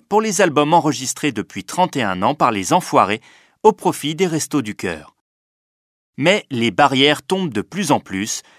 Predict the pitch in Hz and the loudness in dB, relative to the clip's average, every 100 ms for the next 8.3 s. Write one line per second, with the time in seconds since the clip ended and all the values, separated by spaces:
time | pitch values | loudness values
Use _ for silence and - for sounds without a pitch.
0 | _ _ 185 180 156 196 - 247 - 135 | _ _ 2 2 2 0 -2 -6 -4 -4
1 | - 120 104 127 107 92 98 104 107 - | -4 -6 -4 -2 -2 -2 0 0 0 0
2 | 151 107 87 - 98 95 180 - 156 - | 0 0 -6 -8 -6 -2 -4 -4 -4 -2
3 | 156 233 - 160 117 110 131 151 _ - | 0 0 -2 -2 -2 0 -2 -6 _ -20
4 | - - 214 294 233 208 160 214 196 165 | -12 -6 -4 -2 -2 -2 -4 -2 0 2
5 | 120 117 - 220 160 120 110 131 - - | 2 0 0 2 4 4 4 2 -2 -8
6 | - 196 - 185 135 - 120 90 78 _ | -4 -2 -2 -2 -2 -2 -2 -2 -4 _
7 | _ _ _ _ _ _ _ - 226 208 | _ _ _ _ _ _ _ -6 -2 0
8 | 196 220 | 2 0